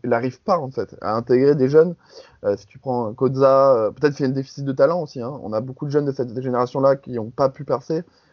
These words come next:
Euh, Koza, donc là, t'as Koza qui joue quelques matchs, mais t'as, par exemple, notre, le défen-,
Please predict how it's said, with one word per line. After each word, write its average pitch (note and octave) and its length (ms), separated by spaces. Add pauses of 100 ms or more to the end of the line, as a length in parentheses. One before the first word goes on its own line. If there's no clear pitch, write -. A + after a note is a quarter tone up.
(160)
Euh, G#2 100
Koza, B2+ 580
donc A2+ 220
là, A#2 80
t'as A2+ 100
Koza C3+ 280
qui C#3 120
joue C3+ 80
quelques C3 220
matchs, D#3+ 320 (260)
mais A2+ 160
t'as, A#2+ 140
par A#2 140
exemple, A#2+ 160
notre, A2+ 280
le A#2 140
défen-, C3 340